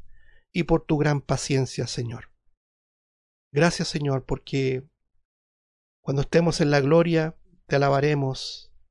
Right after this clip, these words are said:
por toda la eternidad, porque fuimos escogidos para la alabanza de la gloria de tu gracia. Que tu Santo Espíritu, a través del poder de tu palabra,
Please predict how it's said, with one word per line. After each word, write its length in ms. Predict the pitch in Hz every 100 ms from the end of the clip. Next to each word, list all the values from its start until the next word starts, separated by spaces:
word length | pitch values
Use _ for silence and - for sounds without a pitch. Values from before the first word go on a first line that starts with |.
| _ _ _ _ _ _ _ -
por 180 | 147
toda 380 | - - 180 165
la 80 | 151
eternidad, 680 | 127 131 135 127 127 120 - _ _ -
porque 260 | 151 -
fuimos 360 | - 165 156 -
escogidos 580 | - 143 - 170 160 156
para 260 | - 147
la 120 | 139 139
alabanza 760 | 135 143 170 165 - 156 - _ _ _ _ -
de 160 | 143
la 140 | 139 131
gloria 640 | 135 147 143 139 135 143 _ _ _ _
de 100 | 143
tu 140 | 131 127
gracia. 480 | 113 - - - - - - _ _ _ _ _ _ _ _ _ _ _ _ _
Que 100 | 160
tu 100 | 156
Santo 240 | 202 190
Espíritu, 600 | 175 - 151 123 135 120 _ _ _ _ _ _ _ _ _ -
a 80 |
través 280 | - 143 147
del 140 | 143 131
poder 300 | 139 139 135
de 100 | 131
tu 140 | 139
palabra, 640 | 139 135 139 139 131 135